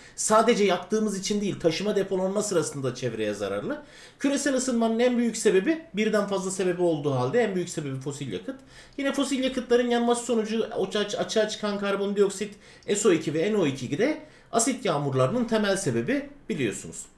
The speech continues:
Fosil yakıtların zararlarından kurtul-, kurtulmanın yolu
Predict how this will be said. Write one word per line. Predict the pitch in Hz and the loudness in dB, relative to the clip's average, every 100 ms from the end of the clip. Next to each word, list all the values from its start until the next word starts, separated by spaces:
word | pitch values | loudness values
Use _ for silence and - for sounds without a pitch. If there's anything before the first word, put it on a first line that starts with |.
| - - - | -20 -20 -8
Fosil | - 294 311 | -2 2 2
yakıtların | 269 262 262 247 | 2 0 0 2
zararlarından | 247 247 240 233 226 233 226 | 4 6 6 4 4 2 0
kurtul-, | 220 214 220 196 | -2 2 2 2
kurtulmanın | - 202 214 202 202 202 196 | -4 -4 -2 -2 0 0 2
yolu | 175 294 | 2 2